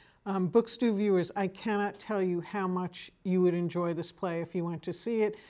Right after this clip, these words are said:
And of course, Concord and Portsmouth are beautiful this time of year. Any time of year, even in the winter, it's a chance to get out of Wilmington for the winter. So, um, Lawrence, thank you so much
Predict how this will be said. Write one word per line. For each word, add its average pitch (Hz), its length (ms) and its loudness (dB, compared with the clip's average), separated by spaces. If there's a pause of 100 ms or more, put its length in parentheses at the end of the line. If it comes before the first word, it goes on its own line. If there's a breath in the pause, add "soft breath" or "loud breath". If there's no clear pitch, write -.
(180 loud breath)
And 190 100 2
of 185 160 -4
course, 196 300 2
Concord 196 640 0
and 185 220 -4
Portsmouth 185 680 -4
are 185 160 0
beautiful 180 720 2
this 180 220 -4
time 180 280 -2
of 175 140 -6
year. 175 500 0 (320 soft breath)
Any 196 200 4
time 190 280 0
of 175 140 0
year, 175 340 2
even 185 300 0
in 180 140 0
the 180 60 0
winter, 180 460 0
it's 175 200 -4
a 175 40 -4
chance 175 340 -6
to 185 80 -6
get 185 140 -2
out 190 160 0
of 202 60 -2
Wilmington 220 800 -2
for 175 320 -4
the 175 80 -4
winter. 220 320 -2
So, 185 300 -2 (360 loud breath)
um, 185 280 0
Lawrence, 214 420 2
thank 233 260 0
you 220 80 -2
so - 360 -2
much 208 280 -2